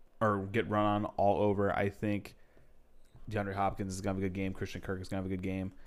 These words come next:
And for the Cowboys, I think it's gonna be a shootout, but I think CeeDee Lamb, Michael Gallup are gonna have a good game. I'm not feeling too high on Amari Cooper just after last week's performance, where it didn't seem like Red Rifle was really interested in him much at all.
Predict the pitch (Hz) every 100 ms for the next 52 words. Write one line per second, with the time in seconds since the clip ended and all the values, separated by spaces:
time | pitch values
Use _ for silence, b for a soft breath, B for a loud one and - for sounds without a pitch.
0 | - - - - 113 113 113 110 - 170
1 | 160 - 127 143 147 220 254 190 107 -
2 | 117 107 95 90 - 101 92 107 117 220
3 | - 151 131 107 101 101 101 85 98 95
4 | 90 95 95 92 95 92 95 95 98 95
5 | 117 226 269 269 240 190 190 135 151 156
6 | 113 101 98 104 113 110 - 113 127 113
7 | 131 101 92 90 - 110 - 117 120 123
8 | 131 104 92 107 113 - 104 104 95 98
9 | 98 98 101 101 92 95 92 95 92 98
10 | 101 101 104 101 101 90 85 95 139